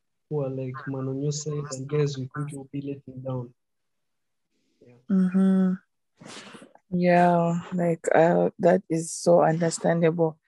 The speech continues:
Speaker 2: Like, what about you, um, Zahara? What, what held you back from, you know, what held you back from actually? 'Cause I know you said you had your friends,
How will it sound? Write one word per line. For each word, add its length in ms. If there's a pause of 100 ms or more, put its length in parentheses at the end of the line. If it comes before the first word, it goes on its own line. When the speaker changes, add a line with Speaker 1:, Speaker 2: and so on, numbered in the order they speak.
(440)
Speaker 2:
Like, 340 (1120)
what 160
about 460
you, 180
um, 420
Zahara? 440
What, 180 (580)
what 200
held 280
you 100
back 280
from, 280
you 100
know, 220 (600)
what 220 (160)
held 300
you 120
back 300
from 340 (540)
actually? 680 (480)
'Cause 140
I 80
know 140
you 160
said 320
you 80
had 180
your 120
friends, 760